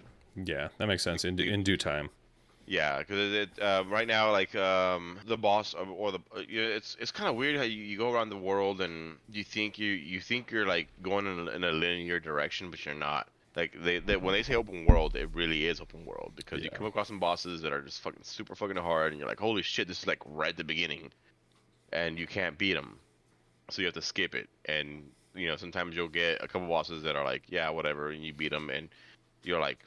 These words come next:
Speaker 2: feeling like, you know, you're on top of the world, and then here you go against somebody else that's like,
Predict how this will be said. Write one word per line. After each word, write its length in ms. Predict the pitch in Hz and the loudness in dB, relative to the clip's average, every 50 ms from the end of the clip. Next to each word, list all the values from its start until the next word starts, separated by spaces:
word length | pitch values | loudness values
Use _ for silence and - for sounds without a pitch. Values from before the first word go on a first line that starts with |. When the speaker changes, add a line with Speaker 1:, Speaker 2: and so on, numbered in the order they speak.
| _ _ | _ _
Speaker 2:
feeling 200 | - 92 87 85 | -4 -4 -2 0
like, 140 | 80 76 - - | -2 -2 -4 -6
you 80 | 85 82 | -8 -6
know, 80 | 80 76 | -4 -2
you're 140 | 73 73 | -2 -2
on 60 | 73 - | -4 -4
top 160 | 87 80 85 | -6 -8 -6
of 60 | 78 | -6
the 60 | 76 | -4
world, 460 | 78 87 95 92 87 85 82 78 - - | 0 2 2 4 4 4 2 0 -4 -8
and 120 | - 78 85 | -10 -4 -4
then 240 | 82 76 76 71 - _ - - - _ _ _ _ _ - - _ - - - _ _ - - | -4 -4 -4 -6 -14 _ -20 -20 -20 _ _ _ _ _ -20 -20 _ -20 -20 -20 _ _ -8 -2
here 320 | 110 107 104 95 90 90 - - | 2 4 4 4 4 2 0 -4
you 120 | 98 101 | -2 2
go 160 | 98 95 90 90 | 4 4 4 4
against 460 | 85 87 85 82 - - - - - | 2 0 -2 -2 -4 -10 -14 -12 -8
somebody 300 | - 101 92 85 85 82 | -6 -4 -2 0 2 2
else 160 | 82 80 - | 2 0 -2
that's 180 | - 80 71 - | -6 -8 -6 -6
like, 140 | 67 - | -8 -8